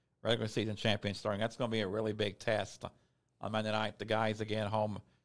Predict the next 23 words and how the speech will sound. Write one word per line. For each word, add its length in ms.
versus 180
Sterling 300
as 140
well 260
at 80
eight 160
o'clock. 440
So 120
that's 160
gonna 180
be 80
inside 320
the 60
Garvey 300
Center. 340
Tickets 300
can 120
be 80
purchased 380
online 420
at 120
friends 240
athletics 640